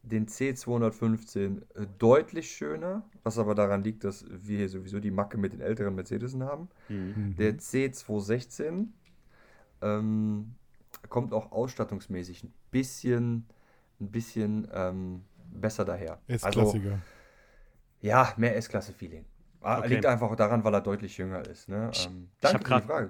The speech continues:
Speaker 1: gute
Speaker 2: ich hab
Speaker 1: Frage.
Speaker 2: grad mal gegoogelt. Ich hab grad mal gegoogelt. Also ich würde auch sagen, der zweihundertfünfzehner irgendwie so vom Look würde mir jetzt persönlich mehr zusagen. Ja. Ich muss mich ein bisschen vorbereiten hier. So, das ist wirklich ganz, äh, weiß ich überhaupt nicht, worum es hier geht. <laughs> Ähm,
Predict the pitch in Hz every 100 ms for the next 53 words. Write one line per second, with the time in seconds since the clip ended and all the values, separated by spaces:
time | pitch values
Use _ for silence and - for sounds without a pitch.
0 | - - - - 143 101 156 160 143 117
1 | 151 135 104 - 127 - 131 117 107 117
2 | 104 101 113 120 131 120 127 123 113 -
3 | 113 - 131 - 110 92 98 101 95 -
4 | 90 98 - 104 92 110 - - 87 85
5 | 80 87 82 - 95 87 76 - _ -
6 | - _ _ - 78 - _ _ _ -
7 | 101 - - 80 - 85 92 80 78 -
8 | 76 80 71 - - - - - 98 -
9 | - - 87 95 107 104 98 - 107 -
10 | 85 - 92 117 147 - - - - -
11 | 139 135 127 131 127